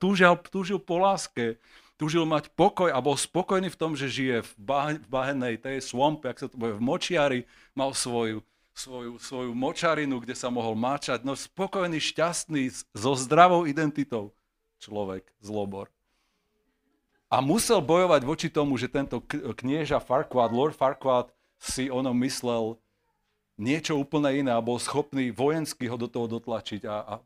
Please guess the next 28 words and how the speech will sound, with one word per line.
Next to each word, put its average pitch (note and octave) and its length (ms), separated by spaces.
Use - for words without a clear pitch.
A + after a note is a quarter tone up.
potom A#2+ 320
už, - 160
keď A#2+ 160
mu A#2 80
doviedol B2 400
Fionu, B2+ 480
keď - 160
preskočím, A#2 640
znovu A#2+ 320
ten A#2 100
Farquaad A#2 420
na A2+ 120
neho A2 180
frkol. A2 400
„Čo, C3+ 240
čo, C#3+ 220
čo - 340
sa - 240
na C#3+ 140
neho C#3 180
obzeráš? A2 640
Čo - 220
si D#3+ 180
myslíš, D3 300
že A#2+ 160
to C#3+ 180
má C#3+ 240
city?“ D#3 540